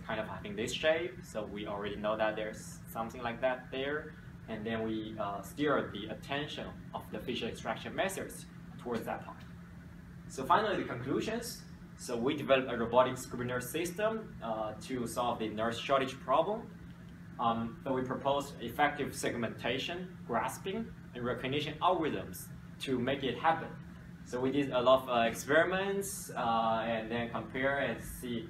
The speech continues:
show the effectiveness of all these algorithms. Uh, you will forget all these numbers, but most importantly, you will remember that when you have a robot and you want to do computer vision, why not leverage on the robot? Why not make the robot play with the instrument and then do more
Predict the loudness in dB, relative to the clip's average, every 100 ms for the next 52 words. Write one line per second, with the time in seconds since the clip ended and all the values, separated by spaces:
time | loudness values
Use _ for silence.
0 | -10 -6 0 2 2 0 2 2 2 -2
1 | 0 -2 -2 -4 -4 -6 -2 0 0 -2
2 | 2 4 4 2 -2 -4 -8 -12 -14 -14
3 | -14 -4 2 2 4 0 2 4 6 6
4 | 4 4 2 4 2 0 -2 0 0 0
5 | -2 -4 4 4 4 0 -2 0 0 2
6 | 0 2 2 2 2 -2 -14 -16 -12 0
7 | 2 4 4 2 4 6 8 6 4 -2
8 | -2 2 2 2 -2 -2 -2 -2 0 0
9 | 2 0 2 0 -2 -6 -12 -12 -4 2
10 | 2 2 2 4 2 4 2 2 2 0
11 | -2 -4 -2 0 4 2 2 0 0 2
12 | 4 4 4 4 4 8 6 6 0 -2
13 | -4 -2 -2 -2 -2 -2 -2 -2 -2 4
14 | 6 4